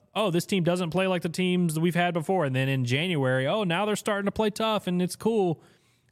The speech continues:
I just feel like February first is a really late date to start doing this, this bit.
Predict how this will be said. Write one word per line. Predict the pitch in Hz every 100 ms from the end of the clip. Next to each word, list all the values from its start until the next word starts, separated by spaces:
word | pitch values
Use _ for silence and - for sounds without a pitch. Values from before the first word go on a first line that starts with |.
| -
I |
just | 160
feel | -
like | 233
February | - - 220 208
first | - 226 -
is | 165
a | 156
really | 175 208 190
late | 180 202 185 151
date | 156 190 151
to | -
start | - 185 165
doing | 156 202 156
this, | 143 -
this | 151 143
bit. | 127 135 131 143